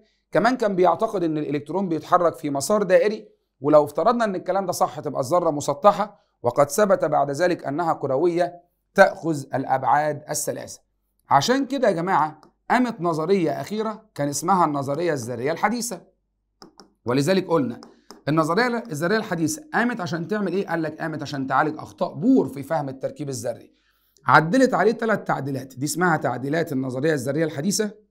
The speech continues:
<coughs> على نموذج بور. واحد، هو قال إن الإلكترون جسيم مادي ولم يأخذ في الاعتبار أن له خ-، خصائص موجية. ردت عليه النظرية الذرية الحديثة بالطبيعة المزدوجة للإلكترون اللي حطها عالم اسمه دي براولي،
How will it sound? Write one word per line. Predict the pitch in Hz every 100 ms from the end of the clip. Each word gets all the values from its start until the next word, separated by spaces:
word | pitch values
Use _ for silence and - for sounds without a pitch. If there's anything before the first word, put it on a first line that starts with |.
| _ - - - - -
<coughs> | - 120 - _ _ _ _
على | 127 202 202
نموذج | 160 180 165
بور. | 123 120 - _ _ _ _ -
واحد، | 190 233 247 -
هو | 156 240 214
قال | 190 220
إن | 185
الإلكترون | 160 156 147 - 180 170
جسيم | 160 170
مادي | 160 151 120 123
ولم | 120 131 147
يأخذ | 170 160
في | -
الاعتبار | 143 139 151 151 139
أن | 131
له | 151 151
خ-، | 135 135 - _ _ _
خصائص | - - 190 185 185
موجية. | 190 196 254 269 - - _ -
ردت | 196 202 202
عليه | 170 175
النظرية | 190 160 151 170
الذرية | 156 139 156
الحديثة | 156 - 139 143 139 - 127
بالطبيعة | 147 151 151 196 170
المزدوجة | 147 143 131 185 165 151
للإلكترون | 156 151 170 - 233 202 127 - _ _ -
اللي | 139 139
حطها | 151 196 202
عالم | 160 165 180 147
اسمه | 160 175 156 147
دي | 143
براولي، | 151 190 135 - -